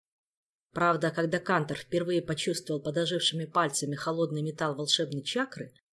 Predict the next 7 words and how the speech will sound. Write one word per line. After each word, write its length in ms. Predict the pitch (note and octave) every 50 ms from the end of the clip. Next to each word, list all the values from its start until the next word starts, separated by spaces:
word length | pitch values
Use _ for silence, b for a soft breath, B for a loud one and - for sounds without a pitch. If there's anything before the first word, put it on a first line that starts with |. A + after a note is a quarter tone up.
| _ _ _ _
он 180 | - D#3+ E3+ D#3+
так 260 | - A#3 G3+ E3 D#3+
бурно 340 | D#3 F#3+ G3 F3+ E3 E3+ D#3+
обрадовался, 580 | D3+ C#3+ F#3+ A#3+ C4+ G3+ D#3+ C#3+ C3+ - D3 D3
что 160 | - - D3
потерял 360 | - - - E3+ D3+ D#3+ D#3+
сознание. 720 | - - F3 E3+ E3 D#3+ C#3 B2 A#2 A2+ A2 - - -